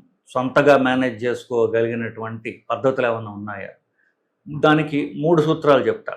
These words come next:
ఇంకోలాగా చెప్పాలంటే, మానసిక ఆరోగ్యానికి మూడు సూత్రాలు అని చెప్పొచ్చు. So, ఈ మూడు సూత్రాలు చెప్పే ముందు పెరేటో ప్రిన్సిపుల్ అని ఉంది. పెరేటో ప్రిన్సిపుల్ అంటే సైకాలజీలో చెప్తారు basically.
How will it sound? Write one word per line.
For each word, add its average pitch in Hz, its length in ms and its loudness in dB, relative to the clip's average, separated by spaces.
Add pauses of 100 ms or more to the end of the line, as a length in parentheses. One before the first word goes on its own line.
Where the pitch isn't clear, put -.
(300)
ఇంకోలాగా 135 340 2
చెప్పాలంటే, 123 840 0
మానసిక 170 420 4
ఆరోగ్యానికి 139 680 4
మూడు 139 220 0
సూత్రాలు 120 460 -2
అని - 400 -8
చెప్పొచ్చు. - 380 -6 (320)
So, 143 260 0
ఈ - 20 2
మూడు 165 240 2
సూత్రాలు 165 640 2 (600)
చెప్పే 151 200 4
ముందు 147 480 0 (300)
పెరేటో 208 440 8
ప్రిన్సిపుల్ 170 600 0
అని 165 140 0
ఉంది. 104 180 -10
పెరేటో 120 420 -2
ప్రిన్సిపుల్ 127 500 -6
అంటే 113 480 -2 (320)
సైకాలజీలో 127 500 0
చెప్తారు 104 360 -2
basically. 104 480 -6